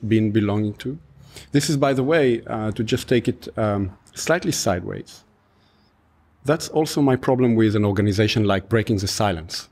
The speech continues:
And, um, people at the top at Breaking the Silence know this and tend to agree with me.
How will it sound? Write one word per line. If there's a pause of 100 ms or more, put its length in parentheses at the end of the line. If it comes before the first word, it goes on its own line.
(180)
And,
um, (420)
people
at
the
top (140)
at
Breaking
the
Silence
know
this
and (1700)
tend
to
agree
with
me.